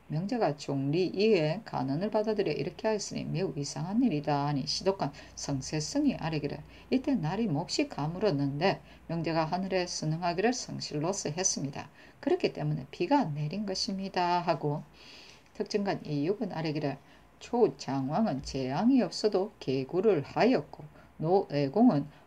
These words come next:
화가 켰는데도 하늘이 꾸지람을 내리지 않았으니 대저 하늘에 제의가 있은디 임금이 공구수성을 하면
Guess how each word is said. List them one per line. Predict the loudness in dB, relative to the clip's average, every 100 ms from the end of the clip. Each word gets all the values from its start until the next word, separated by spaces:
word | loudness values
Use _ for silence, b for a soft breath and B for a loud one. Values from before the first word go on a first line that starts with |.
| -20
화가 | -4 0 0 4 8 10 8 0 -10
켰는데도 | -8 0 4 4 6 4 4 2 B B
하늘이 | 0 4 4 4 -2 -6 -18 -20 -20 -20 -20 -20 -20 -20 -20 -20 -20 -20 -8
꾸지람을 | -4 0 2 2 2 2
내리지 | 4 4 6
않았으니 | 6 6 2 0 0 B -12
대저 | -2 0 0
하늘에 | -2 -2 -2 0 0 -2 -6
제의가 | -2 0 0 2 2
있은디 | 2 -2 -2 0 0
임금이 | 0 0 0 -2
공구수성을 | -4 -4 -2 -2 -2 -2 -4 0 2 4 2
하면 | 0 -2 0 -2